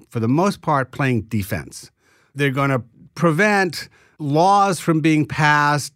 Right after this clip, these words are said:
uh, having to do with diluting the power of the Consumer Financial Protection Bureau,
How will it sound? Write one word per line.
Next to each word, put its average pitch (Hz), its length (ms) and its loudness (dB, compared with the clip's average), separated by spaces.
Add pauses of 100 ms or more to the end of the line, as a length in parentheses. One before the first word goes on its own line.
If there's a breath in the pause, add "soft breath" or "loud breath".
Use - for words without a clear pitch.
uh, 127 220 0
having 147 320 0
to - 100 -12
do 147 300 0
with 131 480 2 (340 soft breath)
diluting 175 440 4
the 156 80 2
power 143 500 2
of 135 220 0
the 131 100 -2
Consumer 143 500 0
Financial 135 460 -2
Protection 117 440 -4
Bureau, 95 420 -4